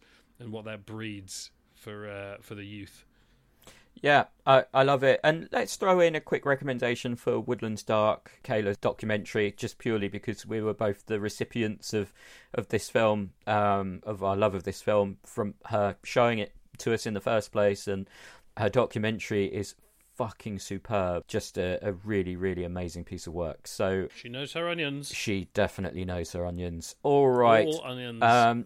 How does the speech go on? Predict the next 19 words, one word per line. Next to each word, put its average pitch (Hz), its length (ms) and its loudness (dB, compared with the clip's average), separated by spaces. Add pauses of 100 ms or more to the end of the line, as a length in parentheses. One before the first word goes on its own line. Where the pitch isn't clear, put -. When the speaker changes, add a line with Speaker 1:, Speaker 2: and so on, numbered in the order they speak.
Speaker 2:
let's 170 320 4
go 160 360 6
into 139 960 0
recommendations 117 720 0
based 120 260 -2
on 113 100 -4
the 104 40 -4
past 113 380 -2
couple 107 260 -6
of 101 60 -2
weeks. - 720 -4 (140)
Speaker 1:
No, 165 260 4
I've 139 100 0
got 170 160 -2
another 156 300 0
one. 120 340 -4
Speaker 2:
Oh, 143 540 6 (140)
all 120 80 4
right. 120 240 6